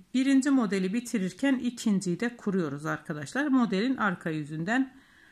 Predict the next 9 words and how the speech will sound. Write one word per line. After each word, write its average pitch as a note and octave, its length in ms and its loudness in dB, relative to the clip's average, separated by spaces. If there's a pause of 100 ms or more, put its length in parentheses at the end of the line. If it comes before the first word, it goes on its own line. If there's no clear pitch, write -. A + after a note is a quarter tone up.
(240)
başlıyorum. G#3+ 840 0
Yine A3+ 460 2
baştaki G#3+ 560 -4
ilmeği D3+ 440 -4
düz, A#3+ 420 -4 (2500)
üç A3+ 280 -2
ilmek F#3 560 -2 (680)
ters F#3 360 -4
örüyorum. D3 440 -8